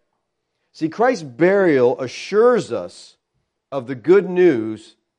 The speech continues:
of his death. And that's basically what the burial is. The burial is a death certificate. It's saying he was dead, and that's where the good news comes from. Now, we've been following Yeshua's life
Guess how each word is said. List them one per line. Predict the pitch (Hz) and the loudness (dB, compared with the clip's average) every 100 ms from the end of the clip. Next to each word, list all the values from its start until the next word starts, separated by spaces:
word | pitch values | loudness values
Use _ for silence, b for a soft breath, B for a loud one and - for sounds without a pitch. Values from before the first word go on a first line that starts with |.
| - | -16
of | 117 | -12
his | 117 | -12
death. | 95 135 82 - _ _ _ _ _ _ _ 107 | -10 -8 -8 -14 _ _ _ _ _ _ _ -16
And | 120 | -10
that's | 185 - - | -10 -10 -18
basically | 113 156 160 160 143 147 | 0 2 2 0 -8 -6
what | 139 131 | -8 -10
the | |
burial | 117 127 135 131 127 | -10 -6 -4 -4 -4
is. | 117 - | -4 -6
The | 104 | -12
burial | 92 165 196 190 165 | -6 -4 -2 -4 -4
is | 127 | -6
a | 113 | -10
death | 104 95 131 127 | -12 -8 -8 -8
certificate. | - 113 - 117 98 101 101 | -12 -16 -12 -14 -14 -20 -20
It's | 104 - | -18 -10
saying | 131 127 117 | -8 -8 -8
he | 135 160 | -6 -4
was | 170 165 | -4 -4
dead, | 117 123 104 95 95 _ _ _ _ _ _ | -6 -6 -6 -10 -18 _ _ _ _ _ _
and | 107 107 | -16 -8
that's | 120 123 | -6 -6
where | 120 117 | -8 -10
the | 107 | -8
good | 110 104 | -10 -10
news | 104 98 | -12 -14
comes | - 120 120 | -10 -10 -10
from. | - 90 101 | -16 -20 -14
Now, | 110 110 - _ _ _ _ _ _ _ _ _ _ | -12 -12 -14 _ _ _ _ _ _ _ _ _ _
we've | 120 185 | -4 -2
been | 175 170 | -2 -4
following | - 165 170 165 143 123 | 0 4 6 6 4 0
Yeshua's | 123 - 160 139 110 | -4 2 4 4 6
life | 135 135 120 110 - | 8 8 8 2 -10